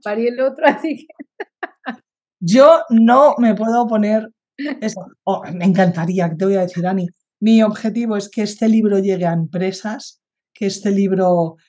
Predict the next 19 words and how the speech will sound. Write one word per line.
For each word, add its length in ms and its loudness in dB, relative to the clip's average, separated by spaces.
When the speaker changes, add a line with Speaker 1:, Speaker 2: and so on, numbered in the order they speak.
Speaker 2:
eh, 480 -2
sea 380 0
un 120 2
referente 1000 -4
en 240 0
cuanto 420 -2
a 40 2
la 100 -2
meditación 640 -4
creativa 520 -4
en 100 -4
España 720 0
y 120 -6
si 180 -2
no 120 -2
en 100 -2
el 120 -2
mundo, 500 0
y 720 0